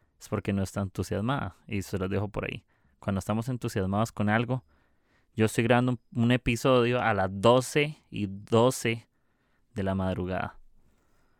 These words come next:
¿por qué lo grabo? En realidad no tengo tampoco tanto sueño. ¿Por qué lo grabo? Porque estoy entusiasmado, tengo las notas, acabo de sentirme inspirado con algo que acabo de escuchar.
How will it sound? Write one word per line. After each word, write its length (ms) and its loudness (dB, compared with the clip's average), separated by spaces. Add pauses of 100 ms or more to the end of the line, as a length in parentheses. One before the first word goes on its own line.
(1200)
¿por 160 4
qué 160 0
lo 120 2
grabo? 280 4
En 80 2
realidad 240 4
no 80 4
tengo 220 -2
tampoco 340 0
tanto 260 -2
sueño. 260 -2
¿Por 180 -2
qué 100 -6
lo 80 2
grabo? 240 4
Porque 160 -6
estoy 220 0
entusiasmado, 580 2
tengo 300 2
las 120 6
notas, 540 4
acabo 240 2
de 80 4
sentirme 380 -2
inspirado 420 2
con 160 -4
algo 200 0
que 40 -8
acabo 200 0
de 40 2
escuchar. 500 -2